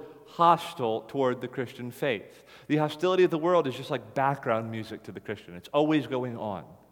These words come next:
It's like elevator music. Like, this is, this is the world we live in. A world that is hostile to Christians and the things that they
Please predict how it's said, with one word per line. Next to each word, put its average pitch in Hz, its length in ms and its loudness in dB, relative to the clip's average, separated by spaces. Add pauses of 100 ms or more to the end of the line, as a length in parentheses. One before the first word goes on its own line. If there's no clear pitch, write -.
(280)
It's - 80 -14
like 143 140 -2
elevator 131 480 4
music. 98 320 -10 (220)
Like, 110 120 -8
this 139 200 -2
is, 139 200 -2 (360)
this 156 180 2
is 160 100 0
the 165 80 4
world 165 220 10
we 156 100 6
live 131 220 8
in. 95 100 -4 (640)
A 147 60 4
world 170 260 12
that 175 100 10
is 175 80 0
hostile 139 680 6
to 185 220 0
Christians 147 680 0 (240)
and 143 200 4
the 147 60 2
things 139 440 0
that 120 200 -2
they 110 320 -2